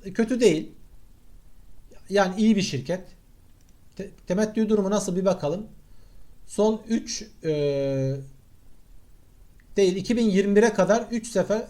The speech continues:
üç sefer şey yapmış. Neredeyse her yıl. Yani bedelli,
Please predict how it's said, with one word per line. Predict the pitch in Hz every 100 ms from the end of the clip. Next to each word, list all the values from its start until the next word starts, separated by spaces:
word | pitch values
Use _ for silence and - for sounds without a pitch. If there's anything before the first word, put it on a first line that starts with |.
| -
üç | 208
sefer | - 190 214
şey | 208 190
yapmış. | - - - - - - - -
Neredeyse | 175 151 143 170
her | 180
yıl. | 170 165 - - - - - - - - -
Yani | 185 180 151 - - - 156
bedelli, | 175 180 208 220 220 -